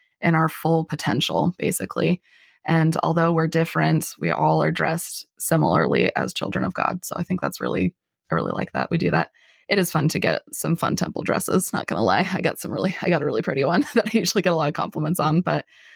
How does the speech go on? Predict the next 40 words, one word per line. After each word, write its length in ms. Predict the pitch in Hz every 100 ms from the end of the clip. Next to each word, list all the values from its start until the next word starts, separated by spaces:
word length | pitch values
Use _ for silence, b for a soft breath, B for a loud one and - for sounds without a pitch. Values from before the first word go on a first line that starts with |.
| B
we're 80 | 190
not 160 | 180 170
there 140 | 175
to 80 | 165
draw 220 | 151 156
attention 480 | 160 - - - -
to 160 | - -
ourselves. 520 | 180 - - - -
So, 340 | - 151 151 - _ _ -
um, 240 | 165 165
after 320 | - 170 180
we're 100 | 170
able 220 | 160 165
to 120 | 165 151
get 200 | 165 180
dressed, 580 | 180 170 202 - -
then 160 | 175 165
we're 100 | 160
directed 720 | 160 160 156 - - 156 170 -
into 720 | 165 165 - - 160 160 160 -
rooms 400 | 165 160 170 -
that 100 | 143
are 340 | 147 165 175 _ _ -
where 420 | 165 - 147 156
the 100 | 156
initiatory 460 | 160 165 - 170 165
ordinances 460 | 165 170 175 180
are 100 | 180
performed. 540 | - 175 165 165 277 - _ _ -
I 60 | 185
have 100 | 160
a 60 |
quote 240 | - 165 -
by 120 | 165
Elder 440 | - 170 165 165 170
James 360 | 170 170 175
E. 180 | - 180
Talmage, 580 | - 185 170 180 247 -
who 100 | 175
said, 380 | - 160 160